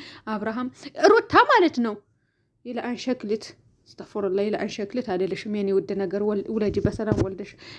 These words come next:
ለማየት ያብቃን። እውነት ለመናገር አሁን ቀናት ነው የቀራት፣ ቤተሰብ ትንሽዬ ቀናት ነው የቀራት እና በሰላም ውለጂ። እኛ እኮ መተሽ አንቺ ራሱ አንጀት አረሳረስ ቪዲዮ ብትሰሪልን፣ እ፣ ከቤተሰብ ጋር ብትመጪ፣ እ፣ ከሌሎች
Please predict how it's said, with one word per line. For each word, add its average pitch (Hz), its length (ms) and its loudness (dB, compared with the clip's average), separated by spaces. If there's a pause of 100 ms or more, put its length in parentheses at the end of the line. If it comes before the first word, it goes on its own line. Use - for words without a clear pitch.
(100)
ለማየት 214 400 -2
ያብቃን። 202 360 -4
እውነት 208 240 -2
ለመናገር 214 480 -4
አሁን 214 180 -2
ቀናት 208 340 -2
ነው 208 120 -4
የቀራት፣ 208 420 -4
ቤተሰብ 220 420 -4
ትንሽዬ 269 500 2
ቀናት 214 300 -4
ነው 208 100 -6
የቀራት 202 360 -4
እና 226 140 -4 (440)
በሰላም 214 460 2
ውለጂ። 202 280 0
እኛ 220 200 -2
እኮ 233 160 -2 (440)
መተሽ 262 460 2
አንቺ 277 320 4
ራሱ 277 220 4 (400)
አንጀት 294 520 6
አረሳረስ 294 640 4
ቪዲዮ 285 280 4
ብትሰሪልን፣ 302 640 2
እ፣ 339 200 4
ከቤተሰብ 302 560 4
ጋር 254 180 2
ብትመጪ፣ 285 440 0 (520)
እ፣ 285 120 4 (880)
ከሌሎች 294 540 2